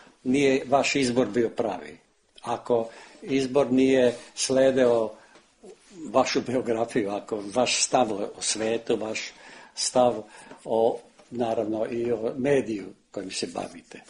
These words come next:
Tako da, eh, mislim da je srećna okolnost svih nas koji se bave, mislim, kao i ovo što vi razgovarate s ljudima, ja mislim da isto u, u snimak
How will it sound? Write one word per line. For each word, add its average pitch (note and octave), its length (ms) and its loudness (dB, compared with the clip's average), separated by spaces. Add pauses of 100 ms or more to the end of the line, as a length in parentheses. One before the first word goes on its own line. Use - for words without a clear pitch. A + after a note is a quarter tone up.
(120)
Tako B2+ 220 -2
da, C#3 320 2 (340)
eh, B2+ 40 -6 (380)
mislim C#3 400 -2
da C3 140 4
je B2 180 4 (280)
srećna D3+ 600 4
okolnost C3+ 880 4 (420)
svih B2+ 380 -2
nas A#2+ 200 -2
koji A2+ 140 -2
se A2+ 100 -8
bave, G#2+ 440 -2
mislim, B2 540 -4
kao B2+ 400 6 (180)
i B2+ 100 4
ovo B2 280 4
što - 180 -4
vi B2 160 2
razgovarate A#2 760 2
s - 120 -6
ljudima, A#2+ 560 0 (500)
ja A#2+ 520 0 (340)
mislim C3 300 0
da B2+ 260 -4 (380)
isto C#3+ 560 2 (340)
u, B2 380 0 (340)
u A#2+ 160 -2
snimak D3+ 580 4